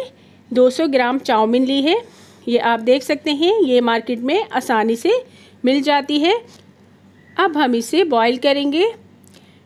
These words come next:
ये हम डेढ़ लीटर पानी डालेंगे। पानी की क्वांटिटी अच्छी डालनी है, जिससे ये अच्छे से बॉईल हो जाए नूडल्स। तो पहले हम इसके अंदर पानी डाल देंगे और इसमें नमक डालेंगे। वन टीस्पून हमने नमक डाला है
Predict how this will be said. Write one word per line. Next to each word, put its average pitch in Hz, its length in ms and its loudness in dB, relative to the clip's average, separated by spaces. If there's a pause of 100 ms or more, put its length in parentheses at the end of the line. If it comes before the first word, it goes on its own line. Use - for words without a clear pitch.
(140)
ये 269 180 -2
हम 294 300 0 (120)
डेढ़ 262 280 2
लीटर 269 360 0
पानी 233 320 0
डालेंगे। 302 460 0
पानी 254 400 0
की 269 140 -6
क्वांटिटी 240 460 -2
अच्छी 262 340 -6
डालनी 285 320 0
है, 370 260 2
जिससे 311 320 -4 (440)
ये 269 180 2
अच्छे 240 320 -2
से 269 180 -4
बॉईल 240 340 2
हो 302 160 0
जाए 311 280 0
नूडल्स। 349 560 0 (520)
तो 247 200 2
पहले 254 280 0
हम 269 180 0
इसके 262 180 -4
अंदर 262 140 0
पानी 262 300 -2
डाल 294 220 0
देंगे 320 340 0 (140)
और 254 380 2 (420)
इसमें 269 280 -2
नमक 254 260 0
डालेंगे। 302 560 2
वन 339 360 2
टीस्पून 269 440 -2
हमने 254 240 0
नमक 240 260 0
डाला 285 320 0
है 349 200 0